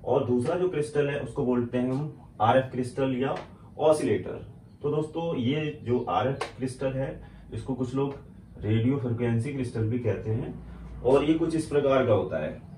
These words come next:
तो दोस्तों, ये metal का होता है और इसके चार tips होते हैं। और, अ, ये जो metal का है, ज़रूरी नहीं कि metal का हो, ये आईसी type भी होता है, जैसे आईसी होती हैं।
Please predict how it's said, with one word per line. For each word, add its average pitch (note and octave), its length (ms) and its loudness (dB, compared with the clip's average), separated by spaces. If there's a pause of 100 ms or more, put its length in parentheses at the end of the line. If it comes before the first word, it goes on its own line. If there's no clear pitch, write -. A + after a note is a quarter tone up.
(160)
तो B2+ 80 -2
दोस्तों, D3 280 0
ये D#3+ 140 4
metal B2 420 2
का D3 80 0
होता A#2+ 300 2
है - 340 -6
और A#2 180 0
इसके B2+ 200 -2
चार C3 280 6
tips - 220 -6
होते B2+ 220 -2
हैं। C#3+ 360 -4 (520)
और, G#2+ 320 8 (920)
अ, - 20 -2
ये G#2+ 340 2
जो D3+ 200 0
metal C3+ 360 0
का D3 80 0
है, C3+ 260 -2
ज़रूरी C#3+ 360 2
नहीं D3+ 180 0
कि E3 60 0
metal C3+ 380 0
का C#3 80 2
हो, D3 260 0 (320)
ये B2 140 4
आईसी B2 340 4
type A#2 200 4
भी A#2 140 4
होता G#2 280 6
है, B2 100 2
जैसे A#2+ 200 -2
आईसी G2+ 280 -2
होती A2 320 -2
हैं। A2 380 -4